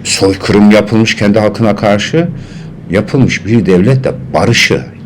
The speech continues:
gitmek öyle her baba yiğidin cesaretle, e, davranacağı bir iş değil. Ve Erdoğan, Ermenilerin bize yaptığı zulümler, Ermenilerin Türk diplomatlarını şehit etmesi,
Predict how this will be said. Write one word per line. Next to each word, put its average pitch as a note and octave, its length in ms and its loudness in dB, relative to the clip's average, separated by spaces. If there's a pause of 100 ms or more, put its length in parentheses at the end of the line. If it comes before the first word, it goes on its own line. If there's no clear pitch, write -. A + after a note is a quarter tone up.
(140)
gitmek G2+ 840 -2
öyle E2+ 300 0
her E2 260 -2
baba D2 220 -2
yiğidin C2+ 440 -4 (460)
cesaretle, F2+ 640 -4
e, B1 60 -8 (800)
davranacağı E2+ 560 -2
bir E2+ 80 -4
iş - 280 -10
değil. - 140 -10 (1080)
Ve D3 60 2
Erdoğan, A#2+ 520 2 (1300)
Ermenilerin C#3+ 640 4
bize G#2+ 180 2
yaptığı F#2 340 2
zulümler, C2+ 580 -4 (100)
Ermenilerin G2+ 600 2
Türk - 300 -8
diplomatlarını D#2 680 -4
şehit - 280 -6
etmesi, - 340 -10